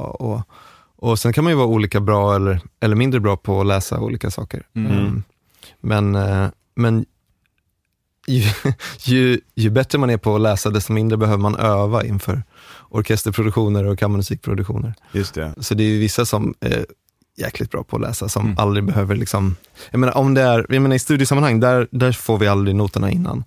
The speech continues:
Speaker 2: Nej.
Speaker 1: Utan där sätter man sig bara och läser saker. Och
Speaker 2: Mm.
Speaker 1: även på ganska hög nivå, alltså i,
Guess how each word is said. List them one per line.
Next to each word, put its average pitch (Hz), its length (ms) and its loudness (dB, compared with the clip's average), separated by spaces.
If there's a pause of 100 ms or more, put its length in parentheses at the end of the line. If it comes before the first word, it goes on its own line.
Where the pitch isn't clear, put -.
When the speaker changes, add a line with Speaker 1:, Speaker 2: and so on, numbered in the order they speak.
(120)
Speaker 2:
Nej. 107 160 -2 (240)
Speaker 1:
Utan 110 200 0
där 110 100 4
sätter 104 260 -2
man 101 120 0
sig - 120 -6
bara - 120 -2
och - 100 -4
läser 110 260 -6
saker. - 380 -10
Och 110 200 0
Speaker 2:
Mm. 110 160 2
Speaker 1:
även 101 200 0
på 113 100 -4
ganska 101 280 0
hög 98 280 2
nivå, 98 320 -2
alltså 117 260 -4
i, 110 220 -4